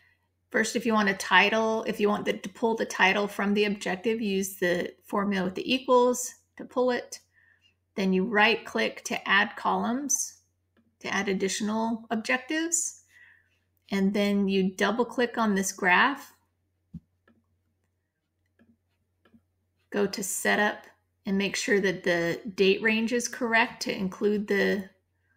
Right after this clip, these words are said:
objectives you just did. And then the last thing is to go to customize series and just make it pretty the way you like it.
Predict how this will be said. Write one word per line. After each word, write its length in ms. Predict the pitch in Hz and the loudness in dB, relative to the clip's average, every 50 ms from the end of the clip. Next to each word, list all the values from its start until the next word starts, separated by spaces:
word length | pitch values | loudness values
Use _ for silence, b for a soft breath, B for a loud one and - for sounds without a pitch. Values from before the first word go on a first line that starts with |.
| _ _ - | _ _ -4
objectives 720 | - 220 220 - 214 185 185 185 - 226 202 196 190 - | -4 -4 -2 0 0 0 0 2 0 0 0 0 0 -4
you 100 | 196 196 | -2 -2
just 500 | 190 185 - 208 190 196 202 - - - | -2 -2 -2 0 0 0 0 -2 -6 -2
did. 340 | - 185 185 226 277 311 294 - - _ _ _ _ _ _ _ _ _ _ _ _ _ _ _ _ _ _ _ _ _ _ _ _ _ _ _ _ _ _ _ - | -2 0 0 2 0 -2 -4 -10 -12 _ _ _ _ _ _ _ _ _ _ _ _ _ _ _ _ _ _ _ _ _ _ _ _ _ _ _ _ _ _ _ -6
And 140 | 226 196 196 | -2 0 2
then 160 | 196 196 190 | 2 2 2
the 80 | 196 196 | 2 2
last 420 | 185 196 190 202 208 202 - - | 4 6 6 6 6 4 2 -2
thing 160 | - 208 190 | 0 0 2
is 140 | 185 185 185 | 2 0 0
to 80 | - 190 | -2 0
go 140 | 190 190 175 | 0 0 -2
to 60 | - | -2
customize 1080 | - - - 226 220 - - - 226 220 214 208 208 202 196 202 208 202 - - - - - _ _ _ _ _ _ _ _ - | -4 -2 0 0 0 0 -2 0 0 0 2 2 2 2 2 0 0 0 -2 -2 -4 -6 -10 _ _ _ _ _ _ _ _ -16
series 1120 | - - - - - - 226 220 202 185 185 185 180 175 185 196 208 - - - - - _ _ _ _ _ _ _ _ _ _ _ _ _ _ _ _ - | -8 -6 -4 -4 -2 0 2 2 2 4 2 2 2 2 2 0 0 -2 -6 -10 -12 -14 _ _ _ _ _ _ _ _ _ _ _ _ _ _ _ _ -8
and 140 | 220 214 | -6 -4
just 160 | 190 190 - - | -4 -4 -2 -2
make 200 | 185 185 180 180 | -2 -2 -2 -2
it 120 | - - | -4 -6
pretty 300 | - - - 180 175 175 | -6 -4 -2 -2 0 0
the 120 | 170 185 185 | -2 -2 -2
way 120 | 190 190 | -4 -2
you 140 | 185 - - | -2 -2 -2
like 300 | 180 165 165 170 170 - | -4 -4 -4 -6 -8 -10
it. 200 | - - - - | -12 -12 -12 -14